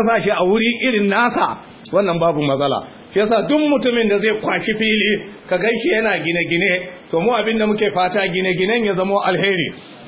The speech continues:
ya zamo akwai albarka a ciki. Ka yi wajen ma-, abin nan saukan baki na zamani, ka yi wajen saukan baki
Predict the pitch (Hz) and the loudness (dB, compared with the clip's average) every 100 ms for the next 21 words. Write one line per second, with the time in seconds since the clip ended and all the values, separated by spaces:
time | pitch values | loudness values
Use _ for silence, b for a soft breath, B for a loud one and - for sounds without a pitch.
0 | - 170 185 233 240 208 214 208 185 180 | -2 0 2 2 2 0 0 0 0 0
1 | 190 180 143 139 165 185 156 - - - | 0 0 -2 -2 -2 -2 -2 -6 -16 -20
2 | - 202 220 226 233 226 240 233 - 180 | -4 0 2 2 2 4 2 0 -4 -2
3 | 185 170 170 208 196 185 185 180 208 196 | 0 2 2 2 0 0 -2 0 0 0
4 | 165 151 175 151 B B B 185 196 202 | 0 0 0 0 B B B -2 0 2
5 | 208 180 151 147 - - - 202 220 233 | 0 0 0 0 -2 -8 -8 -2 2 2
6 | 240 233 240 233 202 190 - 220 214 180 | 2 2 2 2 0 -2 -2 0 2 0
7 | - 196 | 2 2